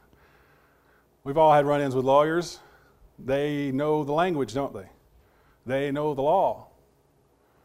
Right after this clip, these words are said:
We see this over and over, not just lawyers, but others trying to trip the Lord up, trying to get, to catch him in something that will be, uh, misconstrued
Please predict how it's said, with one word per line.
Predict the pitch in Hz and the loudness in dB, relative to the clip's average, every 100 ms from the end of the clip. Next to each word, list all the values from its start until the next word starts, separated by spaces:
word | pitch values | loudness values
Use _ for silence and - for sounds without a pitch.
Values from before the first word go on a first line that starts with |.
| _ _ _ _ _ _ _ _ _ _ _ _ _ _ _ _ _ - _ _ _ _ _ | _ _ _ _ _ _ _ _ _ _ _ _ _ _ _ _ _ -20 _ _ _ _ _
We | 107 | -8
see | 151 | -4
this | 143 160 | -2 -2
over | 147 135 | -2 0
and | 139 | -2
over, | 160 127 98 - _ _ _ _ _ | -2 -2 -6 -12 _ _ _ _ _
not | 143 180 | 0 0
just | 165 | 0
lawyers, | 139 123 120 123 - | 0 0 -2 -8 -8
but | 127 | 0
others | 147 127 113 | 0 0 -6
trying | - 135 127 | -6 -6 -6
to | |
trip | 120 139 139 - - | -8 -8 -8 -12 -14
the | 123 | -10
Lord | 123 123 | -8 -6
up, | 113 107 | -6 -8
trying | - 131 131 | -8 -6 -6
to | |
get, | 117 135 123 - - - - - | -6 -6 -8 -14 -16 -16 -18 -20
to | |
catch | - 202 - - | 0 2 2 0
him | 151 135 | -2 -4
in | 120 | -4
something | - 156 143 135 | -2 -4 -2 -4
that | 123 117 | -4 -6
will | 120 | -8
be, | 117 120 110 104 _ _ _ _ _ 113 | -8 -10 -10 -14 _ _ _ _ _ -20
uh, | 110 107 120 | -18 -18 -12
misconstrued | 120 160 - 151 131 - 160 170 139 110 | -6 -6 -4 -4 -4 -2 0 0 -2 -6